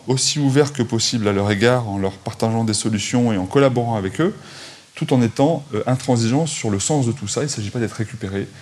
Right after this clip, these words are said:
il s'agit juste de, d'accélérer la transition des uns et des autres.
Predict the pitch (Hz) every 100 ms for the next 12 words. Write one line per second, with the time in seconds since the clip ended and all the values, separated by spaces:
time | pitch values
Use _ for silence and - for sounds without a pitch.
0 | - - - 98 - 98 95 117 160 -
1 | - - 98 92 - 98 139 - 151 131
2 | 127 143 135 135 110 104 123 117 107 101
3 | 98 -